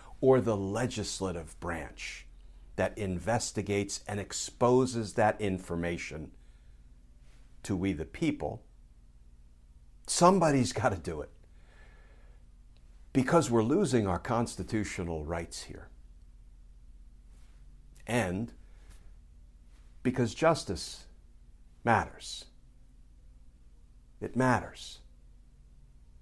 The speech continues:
And friends, as always, thank you for tuning in to these daily Justice Matters videos. Uh, if you'd like to get them in podcast form, you can go wherever you get your podcasts.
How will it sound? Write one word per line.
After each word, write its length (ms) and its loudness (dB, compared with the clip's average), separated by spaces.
And 140 -4
friends, 340 4
as 160 2
always, 360 2
thank 240 2
you 60 -2
for 120 -6
tuning 400 2
in 280 2
to 100 -4
these 260 -4
daily 380 2
Justice 520 -2
Matters 640 -2
videos. 640 4
Uh, 180 -4
if 140 -6
you'd 140 2
like 160 8
to 80 -2
get 200 2
them 140 4
in 160 0
podcast 840 2
form, 400 2
you 120 -4
can 180 -2
go 180 2
wherever 300 4
you 140 -2
get 160 -4
your 100 -10
podcasts. 800 2